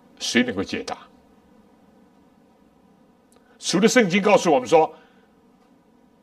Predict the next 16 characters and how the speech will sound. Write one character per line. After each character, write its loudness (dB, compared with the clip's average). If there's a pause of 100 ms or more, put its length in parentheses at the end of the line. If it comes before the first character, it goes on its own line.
(140)
为 8
什 2
么？ -2 (240)
就 -2
是 -4
为 4
你、 -4
为 4
我、 -2 (140)
为 0
世 -4
界 0
上 -2
的 -8
罪 0
人， -12